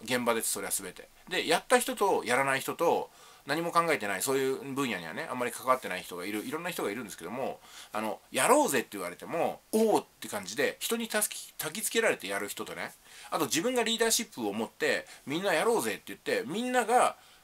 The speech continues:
やるんだったら自分も勇気が出るとかね。で、誰もついてこなくても、「俺は一人でもやるぜ」みたいな方がいたりとか、いろんなモチベーションって当時からあったんでしょうね。で、私は結構ね、あの、自分のモチベーションがその時からあった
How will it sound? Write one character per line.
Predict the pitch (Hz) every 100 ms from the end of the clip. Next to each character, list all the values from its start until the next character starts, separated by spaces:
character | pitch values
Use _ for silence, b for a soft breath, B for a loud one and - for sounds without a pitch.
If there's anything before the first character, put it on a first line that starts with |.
| -
や | 185
る | 247
ん | 277
だ | 180
っ |
た | 120
ら | 101
自 | 107
分 | 117
も | 107
勇 | 117 110
気 | -
が |
出 | 85
る | -
と | -
か | 156
ね。 | 208
で、 | 202 208
誰 | 208
も | 285 285
つ | 294
い |
て | 202
こ | 139
な | 107
く |
て | 113
も、 | 92
「俺 | 101
は | 135
一 |
人 | - 202
で |
も | 226 202
や | 202
る | 147
ぜ」 | 113
み | 85
た | -
い |
な |
方 | - 80
が | 80
い |
た | 82
り | 82
と | -
か、 | 101 85 - B B
い | 151
ろ | 214
ん |
な | 269
モ | 226
チ | 220
ベ | 208
ー |
シ | 196
ョ |
ン |
っ | 170
て | -
当 | 175
時 | -
か | 175
ら |
あ | 233
っ |
た | -
ん | -
で |
し | -
ょ | -
う |
ね。 | 156 135 - B B B -
で、 | 120
私 | - 175 240
は | 254
結 | 262
構 | - -
ね、 | 104 - - _ - _ _ - - -
あ | -
の、 | 220
自 | - 240
分 | 131
の | 131
モ | 120
チ |
ベ | 131
ー |
シ | 123
ョ |
ン | 120
が |
そ | 113
の | 147
時 | 147 -
か |
ら | 87
あ | 120
っ |
た | - 92 -